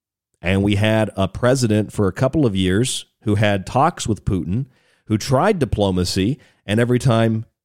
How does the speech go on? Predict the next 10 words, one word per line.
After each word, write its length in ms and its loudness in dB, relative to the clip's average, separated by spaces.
he 160 -4
did 260 2
that, 300 -2
we 140 0
called 300 2
him 140 2
a 80 2
Russian 400 0
asset. 580 -6
So 540 0